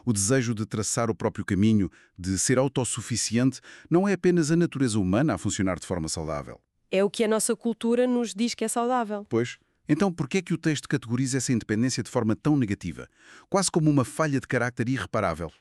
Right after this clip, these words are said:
Speaker 2: Essa é a grande tensão filosófica do documento. Para entender essa dureza, precisamos de analisar a fundo as palavras exatas que são utilizadas na fonte original.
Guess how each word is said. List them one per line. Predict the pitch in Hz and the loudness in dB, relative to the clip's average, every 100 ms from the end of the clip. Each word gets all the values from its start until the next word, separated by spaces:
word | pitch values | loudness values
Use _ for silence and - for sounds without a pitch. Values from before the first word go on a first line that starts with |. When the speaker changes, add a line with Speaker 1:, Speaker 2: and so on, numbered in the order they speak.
| _ - | _ -4
Speaker 2:
Essa | 196 180 214 | -2 0 0
é | 196 | 0
a | |
grande | 190 220 | 0 0
tensão | 214 214 185 185 | 0 -2 0 -2
filosófica | - 170 151 147 139 147 151 | -2 -6 -2 -4 -4 -8 -8
do | 131 | -8
documento. | 120 - 135 113 - - - - _ | -12 -6 -6 -6 -12 -20 -20 -20 _
Para | - 226 | 2 2
entender | 214 226 240 | 4 4 4
essa | 220 - 196 | 2 0 -2
dureza, | 175 165 160 185 190 | 0 -2 -2 -6 -8
precisamos | - 202 185 190 170 | -6 -6 0 -2 0
de | 185 | 0
analisar | 180 180 170 170 | 0 -2 -2 -4
a | |
fundo | 170 - 208 196 196 _ _ | -4 -2 0 0 -4 _ _
as | - | -12
palavras | - 156 151 165 | 0 0 0 -2
exatas | 214 180 151 - 151 | -2 -2 -2 -2 -10
que | - | -8
são | - 156 | -4 -4
utilizadas | 151 151 139 135 135 | -4 -8 -6 -6 -6
na | 147 | -6
fonte | 139 131 123 | -6 -8 -8
original. | 131 135 139 101 | -8 -6 -6 -6